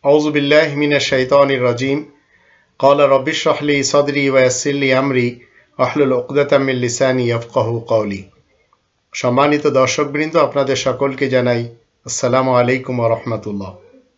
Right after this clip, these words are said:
আমরা সবাই জানি, কোরআনের ব্যাপারে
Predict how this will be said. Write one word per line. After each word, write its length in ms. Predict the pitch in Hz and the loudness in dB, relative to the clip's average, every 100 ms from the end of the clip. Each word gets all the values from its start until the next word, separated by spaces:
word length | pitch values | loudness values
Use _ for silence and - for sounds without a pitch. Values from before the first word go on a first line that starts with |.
| _ _ _ _ _ _ _ _ _ - | _ _ _ _ _ _ _ _ _ -4
আমরা 220 | 127 170 | 2 2
সবাই 340 | - 151 170 | 4 2 2
জানি, 480 | 165 151 131 131 - - _ _ _ _ _ | 2 2 0 -2 -6 -16 _ _ _ _ _
কোরআনের 680 | - 139 151 151 156 151 - _ _ _ _ _ _ _ _ _ | 0 4 4 4 0 -2 -12 _ _ _ _ _ _ _ _ _
ব্যাপারে 680 | 123 139 147 156 131 120 - | 2 2 4 2 2 -2 -6